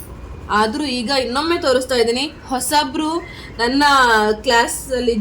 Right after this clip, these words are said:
ಜಾಯಿನ್ ಆಗಿರುವಂತಹ ಸ್ಟೂಡೆಂಟ್ ಕೂಡ ಇದ್ದಾರೆ, so ಅವ್ರಿಗೋಸ್ಕರ. ಸ್ಕ್ಯಾಲಪ್ ಯಾವಾಗ್ಲೂ ಸಣ್ಣದಾಗಿ, ಉದ್ದವಾಗಿ ಇರ್ಬೇಕೇ ವಿನಃ, ಈ ಥರ, ಈ ಥರ ಸ್ಕ್ಯಾಲಪ್ ಇರ್ಬೇಕೇ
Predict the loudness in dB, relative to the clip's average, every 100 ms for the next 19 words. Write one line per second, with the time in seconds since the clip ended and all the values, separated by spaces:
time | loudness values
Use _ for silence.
0 | 4 6 4 2 -2 0 0 -2 -6 -4
1 | -2 -2 -2 -4 2 4 4 2 0 -2
2 | 2 2 4 2 2 -2 -2 -6 -16 -18
3 | -18 -16 -12 0 6 6 6 2 0 -2
4 | 0 0 0 -4 -4 -6 -6 -2 0 0
5 | 0 0 0 -6 -4 -2 2 2 4 2
6 | 2 4 4 6 4 4 2 2 -2 -2
7 | -2 -2 -6 -16 -8 -6 -2 -2 -4 -8
8 | -16 -16 -16 -16 -16 -16 -16 -14 -14 -14
9 | -14 -12 -8 -8 -2 -2 -2 -4 0 2
10 | 4 2 4 2 4 2 4